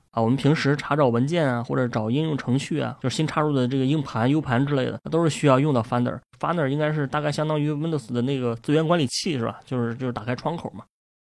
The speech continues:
这个图案第一次出现的时候呢，是一九九四年，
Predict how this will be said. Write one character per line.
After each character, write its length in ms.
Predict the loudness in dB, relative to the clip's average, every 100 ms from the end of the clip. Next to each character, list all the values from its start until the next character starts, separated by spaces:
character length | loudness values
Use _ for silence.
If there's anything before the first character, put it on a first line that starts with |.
| _ _
这 80 | 0
个 40 | 2
图 160 | 4
案 140 | 4 4
第 80 | 2
一 60 |
次 100 | 2
出 160 | 2 0
现 140 | 0
的 60 | 0
时 120 | -2
候 140 | -2
呢， 160 | -2 -6
是 540 | -6 -2 0 0 -2 -4
一 60 |
九 80 | -2
九 120 | -2 -2
四 200 | -2 -2
年， 180 | -4